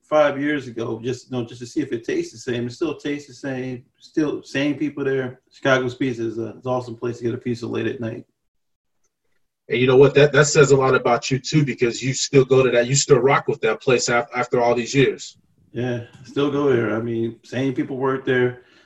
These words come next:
Speaker 1: You know, they got the iconic Chicago, like, marquee that's in lights. You know, you, you know the restaurant. Uh, you drive by on Irving Park, you definitely know it's a pizza house.
Speaker 2: Man, that's, that's what's up. Uh,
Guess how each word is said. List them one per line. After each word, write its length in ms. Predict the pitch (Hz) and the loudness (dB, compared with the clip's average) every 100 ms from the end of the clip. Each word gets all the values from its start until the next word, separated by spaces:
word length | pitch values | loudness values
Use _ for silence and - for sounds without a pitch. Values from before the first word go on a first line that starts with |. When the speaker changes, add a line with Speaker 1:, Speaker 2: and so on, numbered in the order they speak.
| _ _ - | _ _ -8
Speaker 1:
You 120 | 117 | -2
know, 400 | 113 113 107 - _ - | 0 0 -4 -12 _ -2
they 100 | 120 | 2
got 200 | 123 117 | 4 4
the 80 | |
iconic 460 | 120 117 127 131 123 | 4 2 2 0 0
Chicago, 480 | - - 127 127 120 | -4 0 2 4 2
like, 240 | 120 113 | 2 0
marquee 440 | 120 123 123 131 120 | 2 0 0 -2 2
that's 280 | 117 113 - | 2 0 -4
in 400 | - - 113 113 | -8 -4 0 2
lights. 400 | 120 127 - - | 4 2 -2 -4
You 140 | 117 | -2
know, 60 | 110 | 0
you, 180 | 113 - | -2 -6
you 100 | 120 | -6
know 180 | 127 131 | -4 -2
the 60 | |
restaurant. 720 | 120 127 123 123 127 127 120 - | -2 -4 -6 -8 -8 -8 -10 -14
Uh, 220 | 120 - - | -14 -14 -16
you 80 | 117 | -6
drive 220 | 131 123 | -4 -4
by 60 | |
on 180 | 123 123 | -4 -4
Irving 220 | 123 113 | -6 -8
Park, 280 | 107 123 117 120 | -6 -4 -4 -8
you 100 | 110 - | -12 -6
definitely 380 | 131 127 123 120 | -4 -2 -4 -4
know 140 | 117 | -6
it's 100 | 104 | -10
a 60 | 107 | -8
pizza 300 | 120 110 107 | -8 -8 -8
house. 400 | - - - _ _ _ _ _ _ _ _ _ _ _ _ - | -10 -16 -20 _ _ _ _ _ _ _ _ _ _ _ _ -12
Speaker 2:
Man, 260 | - 95 92 | -8 -8 -6
that's, 180 | 107 - | -8 -8
that's 200 | - 123 | -8 -8
what's 160 | - - | -6 -2
up. 260 | 131 - _ _ _ 104 | -2 -2 _ _ _ -8
Uh, 420 | 101 98 98 | -4 -4 -4